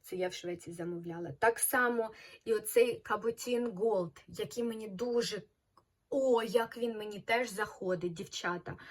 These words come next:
Е, в ньому от є те, що ми любимо в Ш-, в Шанель Мадмуазель, але таке легке, якесь таке, знаєте, ніби розбавлене, е, ранковою росою.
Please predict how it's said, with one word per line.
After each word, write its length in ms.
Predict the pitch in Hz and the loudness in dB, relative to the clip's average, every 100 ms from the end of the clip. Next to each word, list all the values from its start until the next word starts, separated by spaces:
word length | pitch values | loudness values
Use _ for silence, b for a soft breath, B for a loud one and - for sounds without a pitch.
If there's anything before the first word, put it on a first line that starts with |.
| B B B B 185 - - | B B B B -20 -8 -4
Е, 160 | 202 | -2
в 180 | 190 208 | -2 4
ньому 600 | 247 277 285 269 262 233 - - 185 | 8 8 10 8 8 2 -4 -10 6
от 240 | 233 233 - | 6 6 2
є 340 | 220 233 - - _ - 226 | 6 6 6 -2 _ -14 -6
те, 140 | - 240 | 4 4
що 320 | - - 214 202 202 196 170 | 4 -2 0 0 0 0 0
ми 180 | 208 220 | 0 2
любимо 380 | 226 196 196 185 | 2 2 -2 -2
в 80 | - | -2
Ш-, 180 | - 180 - | -6 -6 -6
в 300 | 196 190 180 | -2 0 -2
Шанель 380 | - 208 208 | -2 -2 -2
Мадмуазель, 880 | 202 196 196 196 202 - 311 415 466 B B B B - | -2 -4 -4 -6 -6 0 2 4 2 B B B B -2
але 280 | 240 269 | 4 6
таке 320 | 269 277 - 247 | 6 2 2 2
легке, 560 | 254 - - _ - | 2 -2 -14 _ -2
якесь 460 | 202 202 208 262 240 | 0 0 -2 -4 2
таке, 380 | 240 233 247 233 b b b - | 2 4 2 0 b b b 2
знаєте, 320 | 262 269 254 | 4 4 4
ніби 300 | 247 262 254 | 4 6 6
розбавлене, 840 | 240 233 226 302 294 277 254 240 - | 6 2 4 4 6 4 4 0 -2
е, 340 | 214 214 208 | -4 -2 -2
ранковою 760 | 220 226 - 240 233 220 214 - _ _ - | -4 -4 -2 -2 0 0 -2 -2 _ _ -8
росою. 840 | 220 - - 220 190 170 175 180 | -4 -2 -2 0 0 -2 -6 -10